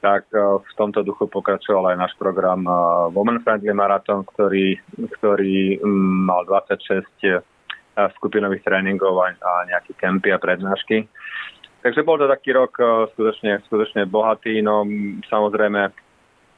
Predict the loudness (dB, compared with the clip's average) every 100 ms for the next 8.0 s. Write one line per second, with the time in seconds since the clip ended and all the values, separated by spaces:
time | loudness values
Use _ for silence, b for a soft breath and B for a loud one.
0 | _ _ _ -4 -2 -2 -2 0 2 0
1 | -2 -12 _ _ _ _ -4 -2 -2 -2
2 | -2 -4 -2 0 2 0 -2 -2 -2 2
3 | 0 0 -4 -2 -2 -2 0 2 2 0
4 | -2 -2 -4 -2 0 2 0 0 -2 -4
5 | -6 -2 0 0 0 0 2 0 2 0
6 | 0 -8 _ b b _ _ -2 -2 0
7 | 0 0 2 0 0 -2 -2 0 2